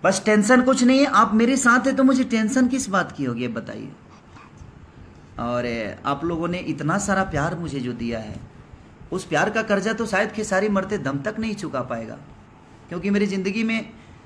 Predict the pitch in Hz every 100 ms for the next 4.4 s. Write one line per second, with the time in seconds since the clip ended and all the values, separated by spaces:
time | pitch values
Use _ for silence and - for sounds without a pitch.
0 | - 180 160 226 226 220 220 220 208 -
1 | - 185 185 196 190 175 175 202 180 202
2 | 202 185 151 175 165 151 - - - -
3 | - - 190 180 151 160 143 160 151 120
4 | 113 110 113